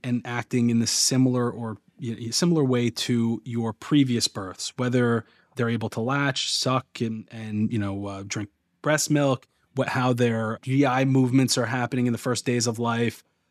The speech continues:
Ultimately, whe-, when they open their eyes, whether there's any eye rolling or esotropia or abnormal eye movements is kind of usually a clue early on.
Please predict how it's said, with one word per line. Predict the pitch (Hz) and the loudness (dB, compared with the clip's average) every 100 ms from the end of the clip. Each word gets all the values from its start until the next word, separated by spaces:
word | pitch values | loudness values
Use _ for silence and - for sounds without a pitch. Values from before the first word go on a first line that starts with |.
| _ | _
Ultimately, | 160 151 156 156 151 147 139 | 2 2 4 2 4 4 4
whe-, | 131 127 131 | 4 0 0
when | 131 123 | 0 0
they | 120 | 0
open | - 143 143 | 0 0 2
their | 139 131 | 2 2
eyes, | 127 131 123 | -2 -2 -4
whether | - 131 123 127 | -2 -2 0 0
there's | 123 113 | -2 -2
any | 123 123 117 - _ _ - | -2 0 -2 -4 _ _ -2
eye | 135 139 | 2 2
rolling | 135 135 131 131 123 | 4 2 2 2 0
or | 117 | -2
esotropia | 131 123 135 127 - 131 131 127 127 123 123 | 0 0 0 -2 -2 0 2 2 2 2 -2
or | 117 113 113 117 - | -4 -4 -6 -8 -2
abnormal | 139 143 139 131 131 | 0 4 4 4 2
eye | 127 127 | 0 0
movements | 135 131 127 117 | 2 2 0 0
is | 123 | -2
kind | - 123 | -2 -4
of | 120 123 - | -4 -8 -4
usually | 143 156 151 139 | 0 2 2 2
a | |
clue | 120 - - 156 143 139 131 | 0 -6 -4 2 4 2 0
early | - 127 123 | -2 0 2
on. | 123 123 127 127 | 2 2 2 0